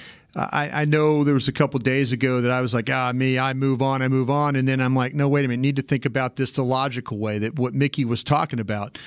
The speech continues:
You know, and I even asked Jason Garrett about that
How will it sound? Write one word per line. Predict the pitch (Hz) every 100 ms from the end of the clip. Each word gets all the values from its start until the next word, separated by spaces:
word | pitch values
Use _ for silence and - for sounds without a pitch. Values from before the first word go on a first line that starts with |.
| - - - -
You | 135
know, | 123
and | 127
I | 143
even | 147
asked | 139 139 -
Jason | 143 131 - 123
Garrett | 104 135 165 135
about | 101 127 123
that | - 123 131